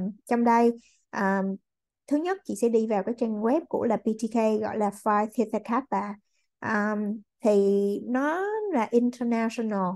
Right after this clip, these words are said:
Thì khi mà em vào cái trang web scholarship thì như em thấy nó có rất là nhiều thông tin mà em chưa bao giờ, hoặc là đọc vô cũng không hiểu như thế nào. Thì bây giờ chị sẽ đi phân tích từng cái cho em nắm được.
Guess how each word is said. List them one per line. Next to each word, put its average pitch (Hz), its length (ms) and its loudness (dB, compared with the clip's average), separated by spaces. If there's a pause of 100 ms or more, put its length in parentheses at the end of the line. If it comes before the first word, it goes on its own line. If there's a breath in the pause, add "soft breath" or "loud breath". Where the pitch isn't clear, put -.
(100)
Thì 196 180 -6
khi 262 120 0
mà 247 100 0
em 226 160 -2
vào 196 280 2
cái 254 240 -2
trang 240 200 -2
web 254 200 0
scholarship 233 600 -4 (140)
thì 233 60 -6
như 208 160 -4
em 220 180 -4
thấy 247 360 -2 (420 loud breath)
nó 247 160 -2
có 311 100 2
rất 381 80 4
là 285 60 4
nhiều 190 320 0
thông 220 220 -4
tin 214 260 -2
mà 202 60 -4
em 208 260 -4
chưa 220 100 -2
bao 208 120 0
giờ, 196 320 0 (260)
hoặc 214 220 -8
là 202 100 -2
đọc 202 200 -4 (100)
vô 240 140 4
cũng 226 120 0
không 240 140 0
hiểu 233 240 -4
như 269 140 -2
thế 254 80 -4
nào. 214 180 -2 (220)
Thì 202 80 -4
bây 208 120 0
giờ 202 160 0
chị - 140 -12
sẽ 220 120 -6
đi 220 160 0 (100)
phân 220 140 -6
tích 370 120 -2 (100)
từng 202 200 -2
cái 196 240 -2 (440 loud breath)
cho 220 100 0
em 196 140 0
nắm 226 200 -2
được. 269 180 2